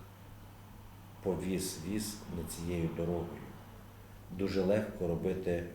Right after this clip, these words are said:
повчання, дуже легко бути ментором, а тяжко зробити, навчити, підготувати зміну акторську, режисерську, сценографічну,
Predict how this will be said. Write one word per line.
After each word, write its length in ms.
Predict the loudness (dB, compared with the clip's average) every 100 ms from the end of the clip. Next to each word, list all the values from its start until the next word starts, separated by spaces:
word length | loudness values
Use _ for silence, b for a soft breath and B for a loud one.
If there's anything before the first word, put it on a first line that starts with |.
| 0
повчання, 720 | 0 0 0 0 0 -4 -6 -10 -14 -16 -16 B B B B B
дуже 540 | 0 0 4 4 4 4
легко 560 | 6 6 4 2 4 4
бути 640 | 4 0 4 6 6 6 -2 -10 -2
ментором, 640 | 4 6 4 4 2 2 -2 -8 -12 -14 -14 -14 -14 -14 -16 -16 -14 -10
а 60 | -8 -8 4
тяжко 460 | 6 6 0 -4 -8 -8 -14 -14 -16 -16 -16 -16 -14 -8
зробити, 720 | -2 0 2 4 4 2 -6 -10 -4
навчити, 680 | 0 0 0 2 2 2 -4 -4
підготувати 760 | -2 0 0 2 6 6 6 0
зміну 520 | 2 4 6 4 4 -2 B B B
акторську, 840 | -6 -4 6 8 8 0 0 2
режисерську, 920 | 4 4 2 6 6 6 2 -4 -8 -8 B -8
сценографічну, 1120 | 2 6 8 8 6 2 2 0 0 -2